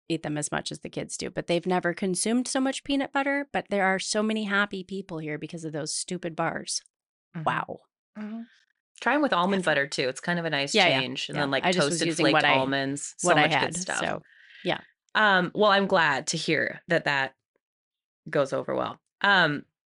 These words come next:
Speaker 2: this might be controversial, but I have a very helpful husband, incredibly helpful, okay?
Speaker 1: Mm-hmm.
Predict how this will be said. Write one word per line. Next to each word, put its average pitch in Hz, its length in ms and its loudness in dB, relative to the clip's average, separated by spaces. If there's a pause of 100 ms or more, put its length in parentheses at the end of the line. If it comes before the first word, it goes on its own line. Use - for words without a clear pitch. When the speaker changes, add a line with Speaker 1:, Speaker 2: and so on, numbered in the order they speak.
(960)
Speaker 2:
this 214 440 4
might 160 240 4
be 156 120 0
controversial, 147 880 0
but - 440 2 (840)
I 240 420 4 (400)
have 240 140 4
a 185 100 6
very 143 640 2
helpful - 480 -4
husband, - 460 -6 (120)
incredibly 175 760 -2
helpful, - 600 -12 (360)
okay? 147 460 -4 (440)
Speaker 1:
Mm-hmm. 185 280 -6